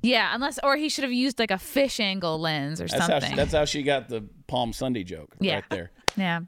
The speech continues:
Speaker 2: But anyway, how about Liz Cheney getting voted out of? <laughs>
Speaker 1: Yeah. Speaking of <laughs> dicks.
Speaker 2: Merciful days. It is a free-for-all today. It is a free-for-all. No, I, uh, I'm, uh,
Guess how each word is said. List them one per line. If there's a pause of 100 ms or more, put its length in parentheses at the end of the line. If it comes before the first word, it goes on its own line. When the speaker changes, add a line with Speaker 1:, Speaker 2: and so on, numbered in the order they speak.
(140)
Speaker 2:
But
anyway,
how
about
Liz
Cheney
getting
voted
out
of?
<laughs> (720)
Speaker 1:
Yeah. (220)
Speaking
of (220)
<laughs>
dicks. (560)
Speaker 2:
Merciful
days.
It
is
a
free-for-all
today. (240)
It
is
a
free-for-all. (320)
No,
I,
uh, (100)
I'm,
uh,